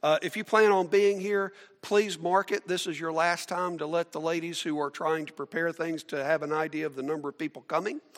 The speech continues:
And so please be sure that you mark that if you would. Uh, also, just on the right side, um, if we can help you in some way,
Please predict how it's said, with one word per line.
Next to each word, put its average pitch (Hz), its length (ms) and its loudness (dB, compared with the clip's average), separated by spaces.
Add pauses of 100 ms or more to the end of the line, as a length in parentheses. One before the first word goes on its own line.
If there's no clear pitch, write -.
(360)
And 151 180 -2
so 160 180 -2
please 180 380 0
be 175 160 -2
sure 165 320 -2
that 143 220 -8
you 156 100 -2
mark 151 360 -2
that 143 220 -2 (300)
if 135 220 -6
you 131 100 -10
would. 127 460 -6 (580)
Uh, 160 320 6
also, 180 640 4
just 185 300 -4
on 170 200 -2
the 156 100 -2
right 151 340 -2
side, 190 420 -2 (840)
um, 135 440 -12 (1700)
if - 180 -8
we 359 100 0
can 170 140 -4
help 170 300 -4
you 196 160 -2
in 185 100 -4
some 190 240 -6
way, 190 280 -10